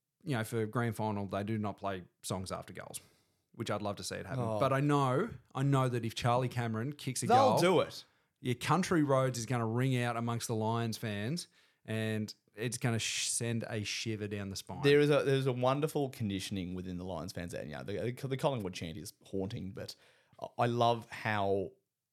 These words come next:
Speaker 2: that has now become part and parcel. And, <laughs> you know, geez, I, I didn't like B T during, over the weekend, just, you know, getting stuck into that. You know, it, it is, yeah, you
Speaker 1: Mm.
Speaker 2: know what? It is, it's, it's a little bit kitsch, but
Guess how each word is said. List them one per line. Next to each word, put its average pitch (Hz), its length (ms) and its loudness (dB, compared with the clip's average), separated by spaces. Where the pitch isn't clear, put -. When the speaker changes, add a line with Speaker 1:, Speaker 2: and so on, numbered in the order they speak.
Speaker 2:
that 110 180 0
has 98 200 -6
now 98 200 -2
become 85 640 -8
part 117 260 2
and 98 140 -8
parcel. 85 440 -8
And, 92 140 -6
<laughs> - 0 -
you 92 60 -6
know, 101 80 -10
geez, 107 180 -2
I, 98 160 2
I 131 120 2
didn't 156 160 2
like 123 220 4
B 110 160 2
T 107 240 2
during, 101 440 -4
over 107 180 0
the 104 60 2
weekend, 98 460 0
just, 90 160 -12
you 90 80 -8
know, 92 60 -12
getting 98 180 -2
stuck 98 280 -2
into 101 140 -2
that. 110 180 2
You 110 80 0
know, 110 60 2
it, 156 220 0
it 175 140 0
is, 170 220 -4
yeah, 233 180 4
you - 60 -6
Speaker 1:
Mm. 117 40 -2
Speaker 2:
know 196 100 2
what? 196 220 2
It 180 100 0
is, 175 260 0
it's, 151 160 -4
it's 156 160 0
a 160 60 6
little 160 220 4
bit 123 180 -2
kitsch, - 280 -4
but 123 320 4